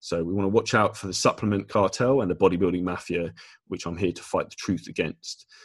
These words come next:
So this is C J out, top six tips to make sure that your New Year's resolution isn't a failure, which unfortunately it will be for most people. If you wanna ensure you get world-class results in twenty twenty-one,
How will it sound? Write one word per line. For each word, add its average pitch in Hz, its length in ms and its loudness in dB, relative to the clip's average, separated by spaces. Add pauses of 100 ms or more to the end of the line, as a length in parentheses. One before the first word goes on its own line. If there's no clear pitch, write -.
(240)
So 92 300 2 (400)
this - 140 -2
is 110 100 2
C 135 120 6
J 120 140 6
out, 120 300 4
top - 220 2
six - 280 -2
tips - 360 -2
to 101 100 -4
make 98 160 0
sure 95 320 0
that - 140 -8
your 92 80 -6
New 90 140 -2
Year's 90 200 0
resolution 87 580 -4
isn't 104 200 0
a 67 60 -6
failure, 90 400 -4
which 87 200 -8
unfortunately - 560 -6
it - 20 -6
will 90 80 -6
be 87 120 -10
for - 140 -12
most 92 240 -2
people. 92 420 -4 (320)
If 127 160 -4
you 147 120 4
wanna 131 200 6
ensure 117 320 0
you 104 160 2
get 92 180 -2
world-class 101 560 2
results 92 400 -4
in 85 80 -8
twenty 87 240 -8
twenty-one, 90 600 -2